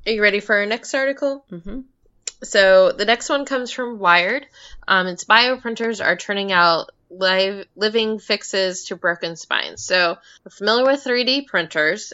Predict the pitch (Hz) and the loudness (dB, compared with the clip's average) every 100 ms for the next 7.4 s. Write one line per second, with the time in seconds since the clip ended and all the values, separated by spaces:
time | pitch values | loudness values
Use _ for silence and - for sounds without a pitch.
0 | - 170 170 170 175 185 175 180 - 180 | -12 -10 -6 -8 -4 -2 -2 -2 -8 -6
1 | 180 175 175 175 165 165 160 160 160 147 | -4 -2 -4 -2 -4 -4 -6 -2 -2 -2
2 | - - 165 160 175 165 165 175 160 - | -4 -4 -4 -4 -8 -10 -10 -10 -10 -8
3 | 160 160 160 165 160 160 156 147 - _ | -8 -8 -6 -6 -4 -6 -4 -4 -6 _
4 | - _ 180 180 170 165 175 160 147 151 | -20 _ -4 0 2 2 2 2 2 -4
5 | 175 262 262 - 170 180 240 240 240 226 | 0 0 0 -4 -4 -2 -2 -2 -2 0
6 | 220 202 175 156 151 - 156 - 220 247 | -2 -4 -10 -10 -10 -6 -6 -6 -4 -2
7 | 240 240 240 - | -2 -4 -8 -12